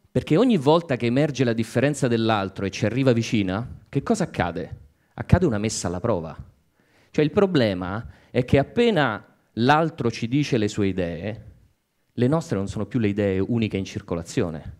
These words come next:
E improvvisamente siamo costretti a fare che cosa? A metterle alla prova, a vedere se quelle idee reggono lo stesso nonostante l'altro che è arrivato con le sue. Cosa facciamo quindi? Quello che si fa nelle riunioni di condominio. Litighiamo.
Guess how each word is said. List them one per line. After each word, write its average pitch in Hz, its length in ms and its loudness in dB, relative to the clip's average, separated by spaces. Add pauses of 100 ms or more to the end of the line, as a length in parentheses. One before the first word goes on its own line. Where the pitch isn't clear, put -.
(200)
E - 120 2
improvvisamente 165 1040 0 (220)
siamo 123 300 2
costretti 143 520 -2
a - 20 -2
fare 110 240 -4
che 98 140 -4
cosa? 110 480 -4 (220)
A 107 60 -4
metterle 131 400 0
alla 135 160 0
prova, 92 360 0
a 101 60 -6
vedere 131 280 2
se 143 140 6
quelle 139 220 2
idee 151 220 4
reggono 139 400 2
lo 143 80 2
stesso 160 440 0
nonostante 147 600 0
l'altro 139 520 0
che 127 100 0
è - 20 4
arrivato 120 600 0
con 101 180 -8
le 95 100 -2
sue. 85 340 -6 (580)
Cosa 131 200 -2
facciamo 110 460 -6
quindi? 131 440 -8 (680)
Quello 104 180 0
che 101 80 -4
si - 140 -8
fa 101 120 -4
nelle 98 160 -4
riunioni 98 200 -2
di 90 60 -4
condominio. 85 540 -8 (340)
Litighiamo. 95 840 -6